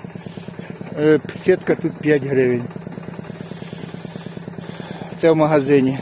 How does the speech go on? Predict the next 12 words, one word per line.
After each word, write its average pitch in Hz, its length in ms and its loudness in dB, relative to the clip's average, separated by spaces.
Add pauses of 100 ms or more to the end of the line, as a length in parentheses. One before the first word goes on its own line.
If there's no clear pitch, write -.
(140)
Так 156 160 6
як 139 160 6
в 151 40 4
нас 151 400 4
стояла 143 460 8
два 135 220 4
десять, 175 540 2
два 156 260 4
гривні. 170 420 6 (840)
Це 185 180 6
до 156 140 6
війни. 156 360 6